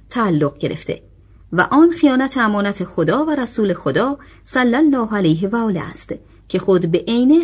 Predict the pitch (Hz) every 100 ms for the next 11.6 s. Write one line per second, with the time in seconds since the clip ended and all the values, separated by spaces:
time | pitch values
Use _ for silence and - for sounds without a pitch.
0 | 339 262 185 160 165 - - 185 165 131
1 | 156 269 - 277 359 349 247 208 165 135
2 | 170 214 220 269 160 - - - - -
3 | - - 240 220 202 247 233 233 208 -
4 | 190 165 135 - 262 302 269 233 254 -
5 | 277 294 262 214 165 165 190 185 165 240
6 | 269 262 240 220 185 175 170 151 151 -
7 | - - - _ 247 262 277 247 220 208
8 | 202 226 190 170 190 190 - 190 226 160
9 | - - 120 - - _ - - - 180
10 | 185 302 349 339 302 - 233 214 214 202
11 | 247 247 269 285 277